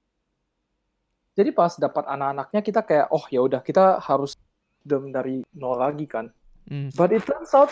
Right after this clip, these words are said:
Speaker 1: that anak-anak Fantasma itu kayaknya emang, em,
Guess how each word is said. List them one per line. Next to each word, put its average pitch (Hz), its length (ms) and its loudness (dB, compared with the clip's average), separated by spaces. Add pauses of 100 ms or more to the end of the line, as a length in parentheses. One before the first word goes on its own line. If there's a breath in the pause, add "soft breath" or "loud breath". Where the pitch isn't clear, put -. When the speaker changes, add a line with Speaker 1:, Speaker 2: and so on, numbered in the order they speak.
Speaker 1:
that 160 240 4
anak-anak 165 320 -2
Fantasma 190 640 2 (880)
itu 247 240 -4
kayaknya 233 320 4
emang, 131 400 0 (160)
em, 131 340 -2